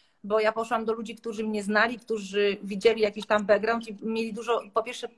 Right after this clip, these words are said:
bo bardzo łatwo było pójść na takie spotkanie, bo to się po prostu szło z kimś znajomym na kawę i mówiłam, teraz robię takie rzeczy,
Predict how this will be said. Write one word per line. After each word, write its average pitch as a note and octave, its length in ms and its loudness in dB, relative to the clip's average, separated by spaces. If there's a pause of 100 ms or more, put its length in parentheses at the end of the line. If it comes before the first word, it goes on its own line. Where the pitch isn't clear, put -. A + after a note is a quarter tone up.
bo G3+ 200 -2
bardzo A3 260 6
łatwo A3 260 -2
było G#3 200 -2
pójść A#3 220 -14
na G#3+ 100 -4
takie G#3 240 -4
spotkanie, G#3 420 -6
bo G3+ 80 -14
to - 60 -14
się G#3+ 120 -12
po G#3+ 80 -6
prostu G#3+ 260 -6
szło G#3+ 200 0
z - 80 -8
kimś G#3+ 180 -4
znajomym G#3+ 380 2
na G3+ 100 2
kawę G3+ 340 2
i A3+ 60 -2
mówiłam, G#3+ 260 -4
teraz A3 220 0
robię G#3 180 -4
takie G#3 240 -4
rzeczy, F#3 260 -4